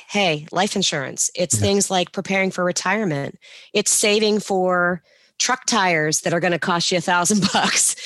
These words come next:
Speaker 1: You know,
Speaker 2: You're
Speaker 1: it's,
Speaker 2: straight
Speaker 1: it's
Speaker 2: up
Speaker 1: all those
Speaker 2: true.
Speaker 1: things,
Speaker 2: Yeah.
Speaker 1: right?
Speaker 2: Yeah.
Speaker 1: And if we don't do that, then,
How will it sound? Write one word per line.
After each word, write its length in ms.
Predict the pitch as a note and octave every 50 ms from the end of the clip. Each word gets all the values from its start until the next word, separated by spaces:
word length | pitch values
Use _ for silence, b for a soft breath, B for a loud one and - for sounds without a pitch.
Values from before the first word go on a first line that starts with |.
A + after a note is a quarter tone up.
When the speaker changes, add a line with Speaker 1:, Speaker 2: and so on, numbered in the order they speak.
| B B B B
Speaker 1:
You 140 | B2+ A#3+ B3
know, 280 | A#3 A3+ A3+ A3 A3+ - B2
Speaker 2:
You're 140 | A#2 A#3
Speaker 1:
it's, 140 | A#3 - -
Speaker 2:
straight 280 | - - - B3 A#3 A#3
Speaker 1:
it's 100 | A#2 A#2
Speaker 2:
up 100 | A2+ G#2+ A#3
Speaker 1:
all 180 | B3 C4 C#4+
those 340 | B3 - - E3 D#3 C3+ G#2+
Speaker 2:
true. 120 | G2 B3
Speaker 1:
things, 540 | E4 G4 D4+ F3+ D3+ C3+ D#3+ - - - - _
Speaker 2:
Yeah. 60 | - G3
Speaker 1:
right? 280 | G#3 A#3+ D4+ E4+ - - _ b b b b b b b b b b _
Speaker 2:
Yeah. 120 | G3+ G3
Speaker 1:
And 80 | A3 A#3+
if 120 | A#3 -
we 100 | D4 C#4+
don't 240 | B3+ D4 D4 G#3+ G3+
do 220 | E3+ G#3+ C4 D4+ E4
that, 380 | C#4+ A3 F#3 F3+ F3+ F#3 - - _ _ _ _ - _ _ _
then, 420 | F#3 G#3+ A3 A3 A3 A3 A3+ -